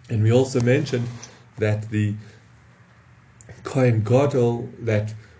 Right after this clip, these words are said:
when the Kohen Gadol is wearing his, well, firstly, for the Kohen Gadol to do avodah, he has to be wearing all eight.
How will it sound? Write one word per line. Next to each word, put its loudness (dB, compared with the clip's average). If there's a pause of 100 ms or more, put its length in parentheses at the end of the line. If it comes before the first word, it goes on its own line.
when 4
the 2
Kohen -2
Gadol 2
is -2
wearing 0
his, -8
well, -2
firstly, 2
for -4
the -2
Kohen 0
Gadol 4
to -6
do 0
avodah, 2
he 4
has 0
to -12
be -4
wearing 2
all 4
eight. 2